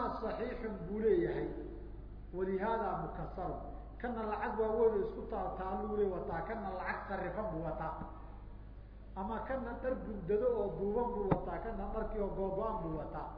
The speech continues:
Lam yasix, asixi maayo.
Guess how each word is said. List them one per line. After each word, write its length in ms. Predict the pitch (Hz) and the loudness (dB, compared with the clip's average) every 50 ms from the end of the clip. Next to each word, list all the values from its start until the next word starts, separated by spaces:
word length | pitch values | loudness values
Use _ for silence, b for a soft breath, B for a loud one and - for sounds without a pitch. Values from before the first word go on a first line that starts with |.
| - - - - - - - - - - - - - - - - - - - - - - - - - - - - - - - - - - - - - - - - - - - - - - - - - - | -10 -10 -10 -10 -10 -10 -10 -10 -10 -10 -10 -10 -10 -10 -10 -10 -10 -10 -10 -10 -12 -12 -10 -10 -10 -10 -10 -12 -12 -12 -12 -12 -14 -14 -14 -14 -14 -12 -12 -12 -10 -10 -10 -10 -10 -10 -10 -10 -10 -6
Lam 240 | - 185 214 214 180 | 0 2 2 2 2
yasix, 320 | 170 160 147 - - 156 - - - | 0 0 -2 -2 -4 -6 -6 -8 -8
asixi 380 | - 165 160 - - - - 156 | -6 -6 -4 -4 -4 -6 -6 -6
maayo. 340 | 151 151 151 151 151 135 | -6 -4 -4 -4 -4 -6